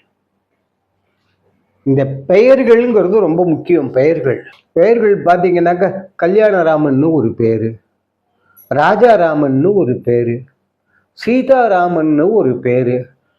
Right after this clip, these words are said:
தசரதராமன்னு ஒரு பேரு, சிவராமன்னு ஒரு பேரு, சரி,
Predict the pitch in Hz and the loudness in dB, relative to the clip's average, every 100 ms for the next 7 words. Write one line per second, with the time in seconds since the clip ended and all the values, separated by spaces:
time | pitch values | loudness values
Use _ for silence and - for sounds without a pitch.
0 | _ 123 147 170 262 262 254 220 185 165 | _ -4 -2 0 0 2 2 2 0 -2
1 | 156 143 127 165 233 180 143 131 143 151 | -2 -2 0 0 2 0 -2 0 0 2
2 | 135 135 - - _ _ _ - 175 208 | 0 -2 -8 -20 _ _ _ -2 0 2
3 | 262 269 254 226 208 190 185 254 208 151 | 2 4 2 0 0 0 0 2 2 0
4 | - 139 143 139 131 - - _ _ _ | 0 0 0 0 -2 -6 -16 _ _ _
5 | _ _ _ _ _ _ _ _ _ _ | _ _ _ _ _ _ _ _ _ _
6 | - 208 240 | 0 2 2